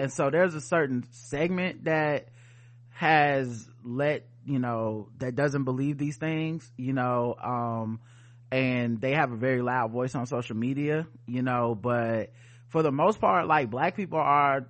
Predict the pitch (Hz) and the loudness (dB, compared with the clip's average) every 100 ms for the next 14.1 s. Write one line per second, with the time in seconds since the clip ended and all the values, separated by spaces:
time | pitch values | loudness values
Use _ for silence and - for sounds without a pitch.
0 | - - 156 160 156 151 139 123 - 123 | -14 0 4 4 4 -2 -4 -6 -12 -6
1 | 131 143 151 170 139 117 123 120 135 135 | 0 2 0 0 -2 -2 -2 0 -2 -2
2 | 135 127 123 123 123 117 117 110 - - | -4 -4 -2 -2 -2 -2 -4 -6 -10 -16
3 | 104 117 120 123 131 123 110 110 113 - | -10 -6 -4 -4 -4 -6 -8 -6 -8 -12
4 | - 113 110 113 120 135 123 104 98 104 | -12 -8 -8 -6 -4 -2 -2 -4 -6 -4
5 | 123 127 - - - - - 120 120 117 | -4 -4 -8 -18 -20 -20 -4 2 2 2
6 | 107 107 104 104 - 110 131 123 113 104 | 0 -2 -6 -8 -14 -8 -4 -2 -4 -8
7 | - 135 139 117 120 117 127 120 - 139 | -6 -4 -4 -4 -4 -2 -2 -4 -4 -4
8 | - 123 110 107 101 101 - - - - | -4 -4 -4 -6 -8 -10 -14 -20 -14 -6
9 | 113 110 107 101 - 120 123 113 127 131 | -4 -2 -2 -4 -8 -8 -6 -4 -2 -2
10 | 101 92 107 113 113 120 127 117 143 131 | -4 -8 -6 -4 -2 0 0 -2 -6 -6
11 | - 113 127 127 123 120 - - - - | -6 -6 -4 -2 -2 -4 -6 -14 -20 -20
12 | - - 147 120 131 143 131 117 131 139 | -14 -4 0 2 2 0 0 -2 0 0
13 | 135 165 160 151 135 123 120 123 131 123 | 0 0 0 0 -2 -2 -4 -4 -4 -2
14 | 120 | -4